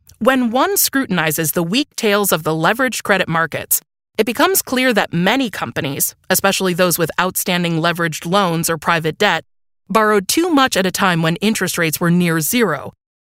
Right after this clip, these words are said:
creating capital structures that have become unsustainable now that interest rates have risen by more than five hundred basis points. Importantly,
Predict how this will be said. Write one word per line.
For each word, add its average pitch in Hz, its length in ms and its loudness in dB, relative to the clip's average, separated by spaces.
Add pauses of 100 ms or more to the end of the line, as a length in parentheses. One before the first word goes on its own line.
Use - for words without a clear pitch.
creating 170 400 2
capital 269 380 0
structures 165 500 -2
that 156 100 0
have 160 120 -2
become 165 440 -2
unsustainable 202 960 0 (320)
now 269 220 2
that 330 180 -4
interest 254 340 -2
rates 226 200 2
have 202 160 0
risen 170 360 2
by 165 120 0
more 160 180 2
than 151 160 0
five 208 400 0
hundred 165 460 -2
basis 160 340 -2
points. - 480 -6 (1040)
Importantly, 226 720 0